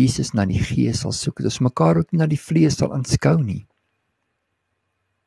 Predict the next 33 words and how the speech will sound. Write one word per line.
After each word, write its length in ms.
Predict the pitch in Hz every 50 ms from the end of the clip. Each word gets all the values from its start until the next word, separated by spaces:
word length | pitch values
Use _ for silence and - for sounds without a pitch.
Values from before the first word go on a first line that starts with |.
| _ _ _ _ _ _ _ _ _ _ _ _ _ _
maar 160 | - 123 120
dat 80 | 120 - 120
ons 80 | 113 -
mekaar 400 | 123 110 - - 131 127 127 123
na 120 | 113 110
die 140 | 104 101 -
Gees 540 | - - - - 143 120 - 143 - - - - - _ _ _
sal 240 | - - - 98 98
sien. 360 | - - - 101 87 - 131 - _ _ _ _ _ _ _ _ _ _ _ _ _ _ _ _ _ _
Soos 240 | - - 117 120 175
U 140 | 180 113
woord 460 | 113 123 131 131 123 135 131 131 - -
sê, 240 | - - 120 113 107
Vader, 560 | - - - 101 85 - - - - - - _ _ _ _ _ _ _ _ _ _ _ _ _ -
dat 180 | 117 113 - 120
U 180 | 127 117 113
self 460 | 110 - - 147 143 143 143 139 -
nie 80 | - 147
meer 180 | 135 131 131 -
in 80 | - 143
die 80 | - -
vlees 400 | - 113 107 120 110 87 - -
nie, 160 | - - - - _ _ _ _ _ _ _ _ _
maar 160 | 110 107 101
het 160 | 101 - - -
gekom 500 | 113 101 - - 143 143 135 135 127 113
deur 180 | - 107 104 110
die 100 | 104 107
Gees 540 | 110 - - 107 101 90 - - - - - _ _ _ _ _ _ _ _
om 220 | - - 113 107 101
woning 520 | 107 107 120 139 143 139 139 139 143 - -
in 220 | - 107 107 101
mense 560 | 98 101 101 104 104 107 - - 107 104 101